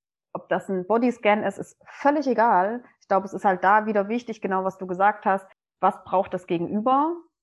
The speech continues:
wie kann es sich drauf einlassen und wie kann man quasi einfach den Mehrwert zeigen und sagen, „Guck mal hier, das ist für dich im Alltag, ähm, einfach super relevant“, weil wenn du den ganzen Tag hin und her springst zwischen Meetings, zwischen,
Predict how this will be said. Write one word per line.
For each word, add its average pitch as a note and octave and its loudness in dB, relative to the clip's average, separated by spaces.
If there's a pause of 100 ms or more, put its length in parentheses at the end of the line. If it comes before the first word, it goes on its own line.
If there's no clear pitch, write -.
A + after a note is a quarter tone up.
(200)
wie A3 -4
kann G#3 -4
es F#3 -8
sich F#3 -6
drauf - -2
einlassen A#3+ 0 (260)
und G3 -8
wie G#3 -4
kann G3 -2
man F#3 -2
quasi F#3+ 0
einfach F3 -4
den F#3 -4
Mehrwert A3 2
zeigen G#3 2
und F#3+ -6
sagen, F3+ 0
„Guck A#3 -4
mal G3 -2
hier, G#3+ -2
das G3+ 0
ist F#3+ -10
für F#3 -6
dich B3 -4
im F3+ -4
Alltag, A3 2 (400)
ähm, F#3+ 0
einfach G3 0
super A3 -2
relevant“, F#3+ 2
weil F3+ 0
wenn G#3 4
du A3+ -4
den G#3 -6
ganzen G#3+ -4
Tag G3+ -2
hin A3+ -4
und A3 -8
her G#3+ 4
springst G3+ -6
zwischen F#3 -8
Meetings, B3 -4
zwischen, F#3 -6